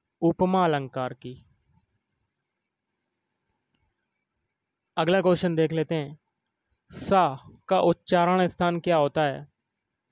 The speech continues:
सा का उच्चारण स्थान होता है ऑप्शन ए, तालु। निम्नलिखित में कौन ऊष्म व्यंजन वर्ण नहीं है?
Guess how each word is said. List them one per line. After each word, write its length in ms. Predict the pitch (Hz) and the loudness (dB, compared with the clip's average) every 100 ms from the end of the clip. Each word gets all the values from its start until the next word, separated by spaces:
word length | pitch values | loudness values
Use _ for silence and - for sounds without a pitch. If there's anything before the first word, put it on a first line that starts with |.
| _ _ _ _ _ - | _ _ _ _ _ -16
सा 280 | - 175 | -2 -2
का 160 | 175 180 | 2 2
उच्चारण 520 | 170 - 170 160 170 | 0 0 -2 0 0
स्थान 220 | 165 170 | 0 0
होता 200 | 160 151 | 0 0
है 60 | 156 | 0
ऑप्शन 340 | 151 - 175 | 0 -2 -4
ए, 220 | 147 143 156 _ _ _ _ _ _ _ _ _ _ _ _ _ _ _ _ _ | -4 -8 -14 _ _ _ _ _ _ _ _ _ _ _ _ _ _ _ _ _
तालु। 340 | 160 143 139 131 - _ _ _ _ _ _ _ _ _ _ _ _ _ - | -2 0 0 -6 -12 _ _ _ _ _ _ _ _ _ _ _ _ _ -4
निम्नलिखित 500 | 165 190 214 226 196 | 0 2 2 2 0
में 160 | 208 202 | 2 0
कौन 380 | - 170 190 - - | 2 2 2 -2 2
ऊष्म 360 | 185 196 202 | 4 4 2
व्यंजन 640 | 196 156 156 156 165 135 - - - - - | 0 0 -2 -2 -2 -4 -16 -20 -20 -20 -16
वर्ण 420 | 139 151 185 202 | -6 -2 2 2
नहीं 400 | 165 156 170 185 | 2 0 0 -2
है? 220 | 160 147 | -4 -8